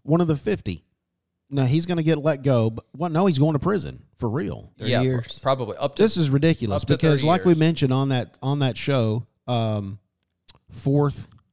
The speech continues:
Speaker 1: and Sixth, I'm probably getting that wrong, amendments are being,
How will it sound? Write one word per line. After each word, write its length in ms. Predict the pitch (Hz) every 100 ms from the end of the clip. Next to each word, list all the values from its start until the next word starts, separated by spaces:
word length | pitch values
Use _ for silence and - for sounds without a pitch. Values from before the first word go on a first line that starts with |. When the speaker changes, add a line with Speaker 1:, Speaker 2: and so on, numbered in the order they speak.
| _
Speaker 1:
and 460 | 123 139 156 160 156 _ _ _ _ _ _
Sixth, 600 | - 170 170 - - - _ _ _
I'm 80 | 110
probably 200 | 117 107
getting 200 | 104 87
that 100 | 95
wrong, 260 | 104 90
amendments 500 | 101 117 127 107 92 117
are 40 |
being, 300 | 104 110